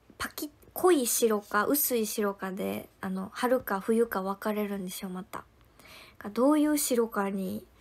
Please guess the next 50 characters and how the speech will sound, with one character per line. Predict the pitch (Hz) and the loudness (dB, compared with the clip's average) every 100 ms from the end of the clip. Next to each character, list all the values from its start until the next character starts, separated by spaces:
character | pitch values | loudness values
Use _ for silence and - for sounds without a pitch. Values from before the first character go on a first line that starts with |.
| - _ | -20 _
よ | 208 | -6
っ | |
て | 202 190 | -4 -4
ま | 190 | -4
た | 190 - | -6 -4
変 | 190 | -2
わ | 185 | -2
る | 185 | -4
っ | |
て | - - | -8 -10
い | |
う、 | - | -6
難 | 185 - | -6 -4
し | 247 202 | -4 -4
い | |
よ | 170 | -6
ね。 | 165 285 - _ - - _ _ _ _ _ _ _ _ _ _ _ _ _ _ _ _ - _ - _ _ _ - | -10 -14 -20 _ -20 -20 _ _ _ _ _ _ _ _ _ _ _ _ _ _ _ _ -20 _ -20 _ _ _ -6
ぬ | 196 | -2
く | 226 | 2
も | 247 285 | 2 0
り | 233 | -2
さ | 220 | -6
ん、 | 190 | -6
セ | - 240 | -6 -6
ミ、 | 220 - - | -6 -12 -14
あ | 226 | -10
り | 240 | -6
が | 240 | -6
と | 233 208 | -6 -8
う | |
ご | 208 | -6
ざ | 254 | -4
い | 294 | -2
ま | 294 294 | -2 -4
す。 | - - - - - - _ | -6 -18 -20 -20 -20 -20 _
マ | 247 320 | 2 4
メ | 311 262 | 2 0
タ | 226 220 | 0 0
ン | |
の | 202 208 | 0 0
明 | 240 - | 2 6
日 | 277 | 6
を | 226 | 6
占 | 240 254 247 | 4 2 0
っ | |
て | 247 | -2
く | 247 240 | -6 -6
だ | 240 | -6
さ | - | -4
い。 | 202 | -6